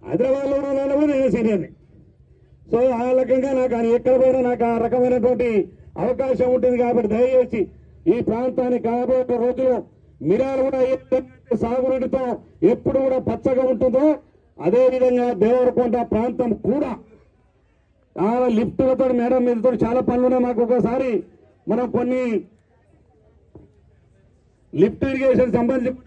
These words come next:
సమస్యలు ఉన్నాయి, ఆ లిఫ్టులన్నీ పూర్తి చేసుకొని, అదేవిధంగా డిండి పూర్తి చేసుకొని, ఎస్ఎల్ పూర్తి, పూర్తి చేసుకుంటే ఈ దేవరకొండ నియోజకవర్గంలో రెండు లక్షల యాభై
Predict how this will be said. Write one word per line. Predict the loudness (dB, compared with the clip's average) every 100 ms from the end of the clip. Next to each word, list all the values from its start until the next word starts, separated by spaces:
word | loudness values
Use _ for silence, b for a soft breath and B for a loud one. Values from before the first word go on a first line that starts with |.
| -4
సమస్యలు | -4 -4 -4 -2
ఉన్నాయి, | 0 0 -4 -8 _ _ _ -8 -4
ఆ | 0 0
లిఫ్టులన్నీ | -2 -2 -2 0 2 4
పూర్తి | 2 2 2
చేసుకొని, | 2 2 0 0 -4 _ _ _ _ -2
అదేవిధంగా | 2 2 2 2 0 0
డిండి | 0 0 0
పూర్తి | 0 0 2
చేసుకొని, | 2 2 2 2
ఎస్ఎల్ | 2 0 0
పూర్తి, | 0 0
పూర్తి | -2 0 0 0
చేసుకుంటే | -2 -2 -2 0 0 -2 -14 b b b 0
ఈ | 2 0
దేవరకొండ | 0 0 0 0 0 0 0
నియోజకవర్గంలో | 0 0 0 0 2 2
రెండు | 0 0 0
లక్షల | 0 0 0 -2 -2
యాభై | 0 2